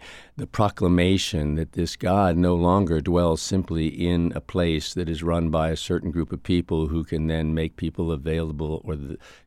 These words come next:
make God available to them. No, God's dwelling is in us.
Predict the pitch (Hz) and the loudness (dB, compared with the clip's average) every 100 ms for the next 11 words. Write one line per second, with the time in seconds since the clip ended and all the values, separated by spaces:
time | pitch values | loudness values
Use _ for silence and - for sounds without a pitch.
0 | - 80 - 80 80 76 82 80 73 78 | -4 -4 -2 0 0 0 0 -2 -4 -4
1 | - 76 82 78 85 85 78 - - - | -4 -2 0 0 0 0 -2 -6 -20 -20
2 | - _ _ _ _ _ _ _ _ _ | -20 _ _ _ _ _ _ _ _ _
3 | _ _ - 87 90 98 90 85 78 76 | _ _ 0 2 2 2 4 4 2 0
4 | 78 85 82 78 85 - - - | -2 0 0 0 -6 -12 -12 -14